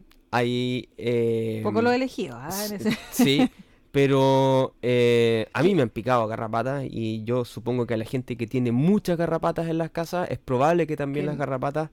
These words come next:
Speaker 1: vayan a intentar alimentarse de, de las personas.
Speaker 2: Sí.
Speaker 1: ¿Sí?
Speaker 2: Y, y, bueno, yo creo que nos asustamos cuando pe-, pensamos que nos pica una garrapata. O sea, ¿qué hacemos en ese momento? ¿Qué, qué es lo
Speaker 1: Es,
Speaker 2: mejor?
Speaker 1: es muy probable que ni siquiera sientan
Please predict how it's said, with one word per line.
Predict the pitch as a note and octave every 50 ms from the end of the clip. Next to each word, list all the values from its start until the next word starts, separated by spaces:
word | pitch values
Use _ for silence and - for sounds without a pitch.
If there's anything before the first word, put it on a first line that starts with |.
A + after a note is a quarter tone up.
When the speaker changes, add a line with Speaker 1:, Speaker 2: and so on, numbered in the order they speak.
| _ _ _ _ -
Speaker 1:
vayan | A#2 B2+ D#3 F3+ F3 E3 D#3 D#3 D3+ - - - - _
a | - C3
intentar | C3+ C3 - C#3 C3 - - D#3+ E3+
alimentarse | E3+ E3 D3+ C#3+ C3+ B2+ - - F3 D#3+ - - E3+ F3+ F#3 F3
de, | D#3+ - D#3+ D#3+ D#3+ E3 D#3+ D#3+ D#3+ D#3+ D3+ - -
de | - -
las | C#3+ C#3+ C#3
personas. | - D#3 - - - - - - - _ _ _ _ _ _ _ _
Speaker 2:
Sí. | - F#3
Speaker 1:
¿Sí? | F3+ F3 E3+ F3 D#3+ - _ -
Speaker 2:
Y, | F#3+ F3+ E3+ C#3+ F3+ G3
y, |
bueno, | F3 G#3 G#3+ G3+ E3+ E3
yo | D#3+ E3+
creo | F#3 F#3+
que | F#3+ F3+
nos | E3 D#3
asustamos | D3 - - C3+ - - - G#3+ D4+ A4 G#4 -
cuando | G4+ G4+ G4 G4 F#4+ - F#4 F4+ F4+ F4 F4 F4 F4 E4+ E4+ E4+ E4+ E4+ E4 - _ _ -
pe-, | - C4 B3+
pensamos | B3+ - C4 C4 B3+ - C#4 C#4+ C#4+
que | - - C#4
nos | F3+ -
pica | D4+ C4+ C#4+
una | C#4 C#4+
garrapata. | C#4+ D4 E4 F#4 - F4+ B3+ - F#3
O |
sea, | F3+ - A3 G#3 - _ _
¿qué | - D4+
hacemos | E4 - - A#3+ A3+ A#3 A#3+ B3
en | B3 B3
ese | A#3+ C4 A#3+
momento? | A#3 A#3 A#3 A#3+ B3 B3 B3 - B3+ B3 B3 A#3+ B3 A#3+ A#3+ A#3 A#3 A#3
¿Qué, | - B3 B3+ B3 A#3+
qué | - B3+
es | B3
lo | D#3+
Speaker 1:
Es, | D#3
Speaker 2:
mejor? | - A3+ - - A#3+ D#3
Speaker 1:
es | D#3+ D#3+
muy | D#3+ E3+ G3 G3
probable | - G3 G3 F#3 F#3 F#3+ G3+ G3+ G3 F#3+
que | - F#3+ F#3 F3+ F3
ni | E3 D#3+ E3 D#3+ D#3
siquiera | - - D3+ C3+ - F3+ F3+ F3+ D#3+
sientan | - - F3 F#3 G#3+ B3 C4 - - F3+ F3 F#3+ G3 F#3